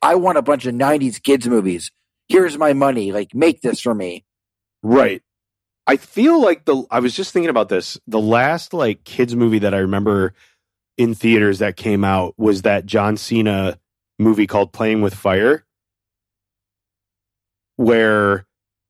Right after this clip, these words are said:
Speaker 2: um, it, it, he play-, I haven't seen it, but, like, he's a fire superintendent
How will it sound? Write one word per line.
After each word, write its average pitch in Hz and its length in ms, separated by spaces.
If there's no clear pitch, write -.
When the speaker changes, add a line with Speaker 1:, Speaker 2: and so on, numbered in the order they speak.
Speaker 2:
um, 101 760
it, 127 200
it, 131 140
he 123 200
play-, 120 480
I 131 80
haven't 120 160
seen 113 260
it, 95 140
but, 104 160
like, 107 180
he's 139 280
a 123 80
fire 135 420
superintendent 107 880